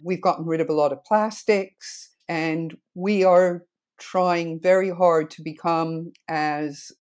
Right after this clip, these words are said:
environmentally sound as we can. But all of that costs money.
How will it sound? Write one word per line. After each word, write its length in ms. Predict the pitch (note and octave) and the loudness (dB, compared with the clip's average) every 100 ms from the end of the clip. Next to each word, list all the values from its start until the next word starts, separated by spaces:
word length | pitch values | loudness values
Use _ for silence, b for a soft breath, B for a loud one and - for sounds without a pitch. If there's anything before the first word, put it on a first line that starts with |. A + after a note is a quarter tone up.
| F3+ | -8
environmentally 920 | E3+ F3+ F3 F3 E3+ F3 E3+ E3 D#3 | 0 4 4 4 -2 -6 -6 -8 -8
sound 400 | - D#3 D3+ D3+ | -8 -6 -6 -10
as 160 | C#3+ | -12
we 100 | C#3+ C#3+ | -12 -12
can. 540 | D#3+ C3+ C3+ D3 A3 - | -8 -8 -6 -6 -8 0
But 120 | G3 G3 | 0 4
all 200 | G#3+ G#3+ | 4 4
of 120 | G#3 | 2
that 240 | G3+ - | 2 0
costs 340 | - G3+ G3 G3+ | -4 -4 -4 -6
money. 540 | G#3+ G#3+ C3+ C3 C#3 | -4 -4 -4 -6 -12